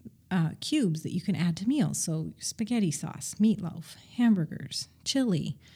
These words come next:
um, <sighs> even homemade jerky. I do a ground beef jerky where I include a little bit of liver with the ground beef. Um,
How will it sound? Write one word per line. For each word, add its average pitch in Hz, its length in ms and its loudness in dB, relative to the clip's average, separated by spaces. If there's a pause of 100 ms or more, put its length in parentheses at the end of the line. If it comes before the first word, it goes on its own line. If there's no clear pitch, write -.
(540)
um, 160 340 2 (460)
<sighs> - 580 -10
even 214 440 6
homemade 196 440 6
jerky. 160 480 -2 (100)
I 180 100 -2
do 175 180 0
a 165 60 0
ground 180 320 0
beef 170 220 -4
jerky 160 400 -2
where 156 180 -4
I 160 60 -2
include 165 460 -4
a 160 60 -2
little 156 220 0
bit 156 120 -2
of 156 80 0
liver 156 320 -2
with 160 160 -6
the 170 80 -12
ground 160 280 0
beef. 165 300 -8 (640)
Um, 165 360 6